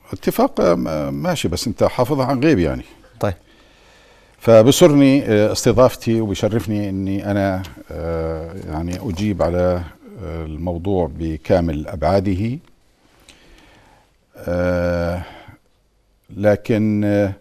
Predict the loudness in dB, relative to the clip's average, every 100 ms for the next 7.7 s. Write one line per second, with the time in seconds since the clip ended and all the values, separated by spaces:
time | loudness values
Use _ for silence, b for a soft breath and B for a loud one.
0 | b b b b _ -2 2 4 4 4
1 | 2 -2 -4 -2 -2 -6 -6 -4 -2 -2
2 | -2 -4 2 2 2 0 -4 -2 -4 -4
3 | -4 -4 0 -2 0 -4 -4 -6 -4 -4
4 | -6 -6 -4 -4 -6 -6 -6 -4 -4 -4
5 | -6 -6 -6 -4 -2 -2 -4 -4 -4 -6
6 | -6 -4 -4 -8 -8 -2 -2 -2 -6 -10
7 | -8 -8 -6 -2 0 0